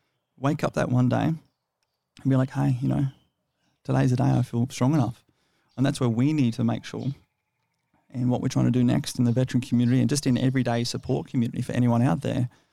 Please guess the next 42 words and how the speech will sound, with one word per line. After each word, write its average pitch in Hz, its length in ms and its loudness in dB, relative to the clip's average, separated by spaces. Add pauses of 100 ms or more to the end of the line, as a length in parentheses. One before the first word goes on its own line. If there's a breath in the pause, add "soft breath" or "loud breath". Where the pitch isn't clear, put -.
(300 soft breath)
is 123 220 0
to 117 160 2
identify 117 520 2
that, 117 300 -2 (520)
you 123 80 -6
know, 113 60 0
that 113 180 -2
day 123 160 2
might 120 220 0
come 127 200 0
where 123 100 2
we 117 260 2 (400)
are 110 140 0
able 123 260 2
to - 140 -4
then 113 280 2 (360)
support 123 380 -6
them 113 140 2
in 113 140 4
that 110 140 0
actual 123 240 -4
process, 151 440 -2
and 131 100 2
we 131 60 2
need 139 140 2
to 135 60 -2
be 127 100 2
able 151 220 0
to. - 200 -6 (440)
And 127 160 2
also, 175 400 2 (1900)
that 135 140 -2
once 175 200 2
they've 139 140 0
done 143 160 2
that - 160 0
process - 500 -14 (600)
and 120 100 2
once 139 180 0
they've 120 200 0
submitted 123 340 0
that, - 180 -2